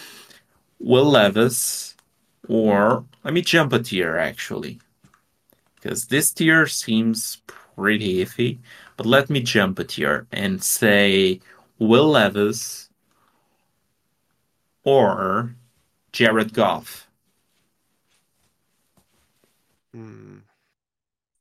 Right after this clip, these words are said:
Speaker 2: Jared Goff.
Speaker 1: Okay. Will Levis or Kendre Miller?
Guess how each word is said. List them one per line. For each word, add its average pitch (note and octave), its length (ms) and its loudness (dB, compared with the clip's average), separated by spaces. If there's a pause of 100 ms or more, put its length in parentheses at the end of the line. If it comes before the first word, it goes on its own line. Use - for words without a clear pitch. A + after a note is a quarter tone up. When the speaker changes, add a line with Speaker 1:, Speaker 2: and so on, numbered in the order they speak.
(320)
Speaker 2:
Jared B2+ 300 -2
Goff. F2 280 -10 (920)
Speaker 1:
Okay. - 320 -16 (880)
Will G#2+ 200 -2
Levis G#2+ 680 -2
or G#2+ 180 -6
Kendre A2+ 440 -2
Miller? C3+ 420 -6